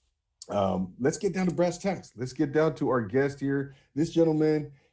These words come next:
is, uh, he, he's no stranger to the world of entertainment. He's been in the business for a long time. And, um, ladies and gentlemen, without further ado, the creator of Chicano Hollywood, my man,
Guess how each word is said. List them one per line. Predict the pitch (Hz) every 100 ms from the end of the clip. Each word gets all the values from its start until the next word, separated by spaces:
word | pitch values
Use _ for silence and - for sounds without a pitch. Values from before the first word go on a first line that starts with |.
| _
is, | - 120 113 104
uh, | 117 110 107 98 90
he, | 87 131 131
he's | 143 123
no | 139 147
stranger | - 143 143 135
to | 123 123 117 113 95
the | 107
world | 101 131 131
of | 110
entertainment. | 101 95 127 131 135 135
He's | 107
been | 104 135
in | 123
the |
business | 98 127 123 110
for | 107
a | 98
long | 101 117 110
time. | 120 117 117 113 - _ _ _
And, | 101 107 98 92
um, | 101 98 92 90 85 _ _ _ _ _ -
ladies | 120 131 117
and | 98
gentlemen, | 123 123 120 117
without | 107 110 -
further | 147 156 139 123
ado, | 110 120 117
the | 110 110
creator | 98 120 123 156 160 160 147 139 _ _ 101
of | 98
Chicano | 107 120 165 147
Hollywood, | 123 143 139 123 123 120 120 _ _ -
my | 127 151
man, | 139 127 123 117